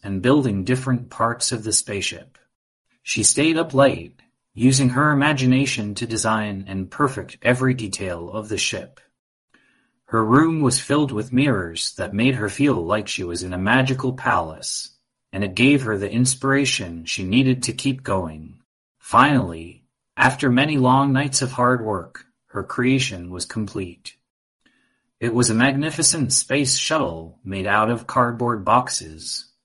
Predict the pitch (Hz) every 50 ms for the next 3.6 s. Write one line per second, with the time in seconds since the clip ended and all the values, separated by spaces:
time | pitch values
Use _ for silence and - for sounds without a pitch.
0 | _ _ - 104 110 117 131 147 151 156 147 147 131 127 - - 127 110 95 82
1 | 78 80 - - - _ _ _ _ _ _ - 95 90 87 - - - 131 143
2 | 131 120 - 104 98 85 - - - 101 104 110 113 113 117 110 110 107 110 101
3 | 101 101 104 101 90 - - _ - - -